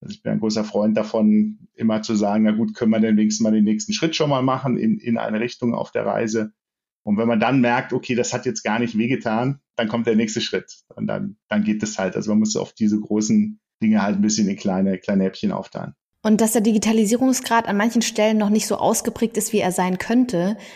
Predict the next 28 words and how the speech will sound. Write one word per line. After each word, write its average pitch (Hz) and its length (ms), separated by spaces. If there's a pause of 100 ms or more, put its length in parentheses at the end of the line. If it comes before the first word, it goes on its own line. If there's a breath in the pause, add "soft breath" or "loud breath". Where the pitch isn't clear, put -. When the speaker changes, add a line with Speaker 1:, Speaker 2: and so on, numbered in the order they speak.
(160 loud breath)
Speaker 2:
liegt 196 260
aber 185 160
nicht 214 320
immer 170 240
daran, 175 760 (280)
dass 185 120
die 202 80
Verantwortlichen 196 880
nicht 185 240
wollen. 175 380 (340)
Speaker 1:
Es - 220
gibt - 260
halt 139 180
viele 160 280
Gründe, 151 320
warum 143 180
die 139 80
Leute 131 380
noch 127 180
alte 127 380
Sachen 131 340
benutzen. 135 480
Also 101 220
wir 104 120
haben 123 300
durchaus 127 460
Kunden, 139 360
die 131 420